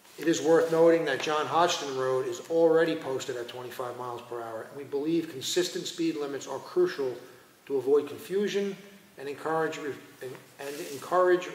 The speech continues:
responsible driving. Furthermore, we would like to bring to your attention the need for a stop sign at the end of Foggs Ridge Road where it meets Pine River Road. Decision by the Ossipee Town Board of Selectmen to install a no-through truck sign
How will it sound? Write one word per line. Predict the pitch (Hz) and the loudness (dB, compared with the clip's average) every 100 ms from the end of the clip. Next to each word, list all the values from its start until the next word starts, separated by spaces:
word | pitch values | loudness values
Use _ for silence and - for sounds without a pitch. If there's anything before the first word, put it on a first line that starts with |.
| 143 | -10
responsible | 135 - 143 147 147 135 131 | -10 -8 -6 -6 -8 -6 -6
driving. | 123 120 117 107 - - - _ _ _ _ _ _ _ _ _ _ _ | -4 -4 -6 -10 -16 -20 -20 _ _ _ _ _ _ _ _ _ _ _
Furthermore, | 160 202 180 160 160 151 | 6 6 6 4 4 4
we | 147 | 2
would | 147 | -2
like | 147 160 156 | 0 0 0
to | 131 | -2
bring | 160 156 | -2 -4
to | - | -2
your | 151 | 0
attention | 143 156 156 151 | 0 -2 -4 -4
the | 147 | -6
need | 151 156 - | -4 -6 -4
for | 143 | -4
a | |
stop | - - 170 - | -2 0 0 0
sign | - 135 131 | -4 -4 -4
at | 120 | -6
the | 165 - | -8 -6
end | 202 208 | -2 0
of | - | 0
Foggs | 143 139 123 | 0 -2 -2
Ridge | 120 131 123 | -2 -2 0
Road | 127 123 123 131 | -4 -2 -6 -4
where | 135 131 | -4 -4
it | 143 | -8
meets | 147 | -12
Pine | - 156 165 | -10 -6 -4
River | 135 120 | -4 -6
Road. | 120 113 104 - - - _ _ _ _ 120 | -8 -10 -12 -14 -20 -20 _ _ _ _ -10
Decision | 135 185 185 185 | 2 4 6 4
by | 160 | 4
the | 147 - | 4 4
Ossipee | 160 156 175 165 160 160 - - | 2 2 0 -2 -2 -4 -8 -12
Town | 151 156 156 | -10 -8 0
Board | 151 | 2
of | 143 | 2
Selectmen | - 151 151 139 | -2 -2 -2 -4
to | 143 | -6
install | 135 - 156 151 139 | -8 0 2 4 2
a | |
no-through | 156 151 156 147 | 0 0 -2 -8
truck | - 175 - | 0 0 0
sign | 156 135 131 | -4 -4 -4